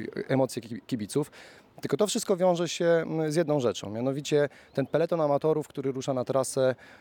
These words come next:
narażony jest niestety na, na wiele niebezpieczeństw, co wiąże się po pierwsze z dużą liczbą uczestników, a po drugie z tym, że wielu z nich jest po raz pierwszy na, na takiej imprezie i nie zna zasad, według których należy poruszać się w peletonie.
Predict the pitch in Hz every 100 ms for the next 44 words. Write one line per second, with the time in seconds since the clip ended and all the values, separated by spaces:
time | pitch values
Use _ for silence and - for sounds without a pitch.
0 | - 120 139 165 151 165 170 151 151 -
1 | 143 - 160 147 139 147 147 160 156 135
2 | - 110 - 104 - - 127 139 135 131
3 | 135 127 131 151 - 131 117 107 110 131
4 | 131 113 107 123 156 147 117 113 - 101
5 | 151 151 156 151 147 147 - - - 147
6 | 156 127 123 123 123 - - - - 143
7 | 143 147 143 120 127 - 131 - - 120
8 | - 165 - - 135 - - - - 123
9 | 127 127 123 123 131 135 147 135 123 117
10 | 107 135 - 139 139 - 156 202 151 131
11 | 113 123 - 113 143 135 127 - - 123
12 | 123 117 110 107 - 104 101 101 - -
13 | 101 95 - 101